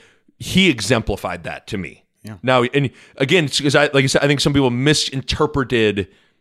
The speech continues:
Speaker 1: some of the ball hog stuff. Like, I really don't think that guy gave a shit about
Speaker 2: No.
Speaker 1: getting thirty. He just wanted to be like, "I'm gonna do whatever needs to be done to win." And if how I go about doing that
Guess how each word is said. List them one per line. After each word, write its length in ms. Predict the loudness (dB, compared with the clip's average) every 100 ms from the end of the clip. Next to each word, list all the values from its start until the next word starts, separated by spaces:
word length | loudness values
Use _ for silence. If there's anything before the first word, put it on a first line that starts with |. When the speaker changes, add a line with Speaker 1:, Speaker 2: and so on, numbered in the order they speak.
| _
Speaker 1:
some 160 | -2 0
of 60 |
the 60 | 0
ball 320 | 0 2 2
hog 400 | 2 2 2 -2
stuff. 360 | -6 -4 -4 -4
Like, 120 | -4
I 80 | 0
really 200 | 2 4
don't 140 | 2
think 140 | -2 -4
that 160 | -4
guy 120 | -4 -4
gave 200 | -4 -6
a 60 |
shit 720 | -8 -6 -4 0 2 0 -2 _ _ _
about 440 | -4 -2 -4 -4 -8 _ _ _ _ _ -12
Speaker 2:
No. 140 | -2
Speaker 1:
getting 260 | 0 0 -4
thirty. 560 | -4 -2 0 -2 -10 -16
He 180 | -4 0
just 180 | 0 0
wanted 160 | -4
to 40 | -2
be 60 |
like, 180 | -4 -2
"I'm 120 | -2 0
gonna 120 | -2
do 140 | -2
whatever 300 | 0 0 0
needs 280 | -4 -6 -6
to 80 | -4
be 80 | -2
done 200 | -2 -4
to 40 |
win." 520 | -6 -6 -4 -4 -8 -12 -20 _ _
And 540 | 0 2 2 0 -4 -8 _ _ _ _
if 440 | 0 0 -4 -18
how 280 | -8 0 2
I 100 | 2
go 180 | 2 0
about 280 | 2 -2 -4
doing 260 | -4 -4
that 340 | -4 -4 -6